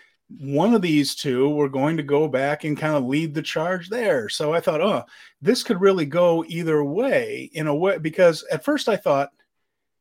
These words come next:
they just brought Hikuleo back from New Japan Strong. Would they really just kick him back over there? Well, maybe, but it seemed odd. Uh, quite a statement would be if Jay had to go over there for a length of time, and maybe they were going to give Jay a run on top with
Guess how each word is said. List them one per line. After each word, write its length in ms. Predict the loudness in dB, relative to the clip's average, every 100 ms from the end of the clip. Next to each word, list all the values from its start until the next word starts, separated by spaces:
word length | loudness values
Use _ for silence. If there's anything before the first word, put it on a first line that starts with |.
| _ _ _ _ -14
they 540 | 0 2 2 -2 -6 _ _ _ _ -14
just 480 | -4 0 0 -2 -4
brought 320 | 0 2 0
Hikuleo 540 | -4 -2 -2 0 -2
back 220 | -2 -6
from 120 | -6 -8
New 100 | -8
Japan 320 | -8 -10 -8
Strong. 480 | -6 -6 -6 -12 _
Would 180 | -4 0
they 80 | 0
really 280 | 2 0 0
just 320 | -6 -10 _ _ -6
kick 180 | -4
him 120 | -2 -2
back 240 | -4 -2
over 240 | -2 -2
there? 200 | -6 -6 -8
Well, 160 | -8
maybe, 400 | -4 -4 -2 -4
but 280 | -6 -4 -6 -8 -16
it 140 | -12
seemed 280 | -6 -4 -4 -2
odd. 320 | -2 -2 -6 -14 -20 -20 _ _ _ _ _ _ _
Uh, 120 | -6
quite 260 | 2 6 6
a 60 |
statement 440 | 4 4 4 6 0
would 140 | 0
be 220 | 0 2
if 120 | 2 0
Jay 320 | 2 2 2
had 200 | 0 -2
to 60 |
go 260 | 0 2 0
over 160 | -2 -2
there 240 | 0 0
for 240 | 0 0
a 60 | 0
length 300 | -2 -4 -4
of 80 | -6
time, 300 | -4 -4 -2
and 100 | -2
maybe 300 | -2 -2 0
they 160 | 2
were 120 | 2 0
going 240 | 0 0
to 60 | 0
give 220 | -2 0
Jay 240 | 2 2
a 80 | 2
run 300 | 2 0 -2
on 240 | -2 -4
top 360 | -4 -4 -6 -2
with 280 | -2 -2